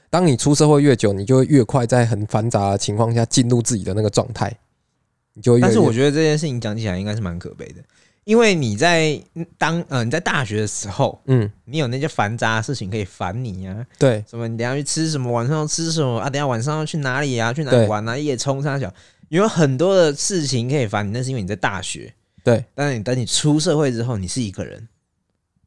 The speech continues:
Speaker 1: 没有，出社会的状态也是一样。我告诉你，现在出，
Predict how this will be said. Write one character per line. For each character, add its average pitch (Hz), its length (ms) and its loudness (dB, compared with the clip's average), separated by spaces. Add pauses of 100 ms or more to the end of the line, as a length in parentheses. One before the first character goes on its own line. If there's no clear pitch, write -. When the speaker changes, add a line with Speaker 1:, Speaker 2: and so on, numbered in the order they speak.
(160)
Speaker 1:
没 131 120 2
有， 117 160 2 (380)
出 160 180 6
社 175 100 6
会 165 120 6
的 131 80 4
状 127 180 2
态 131 80 6
也 104 80 4
是 104 140 -4
一 95 80 -4
样。 95 120 -4 (720)
我 120 100 -4
告 143 160 4
诉 151 100 4
你， 117 120 2
现 143 120 4
在 143 80 6
出， - 220 -6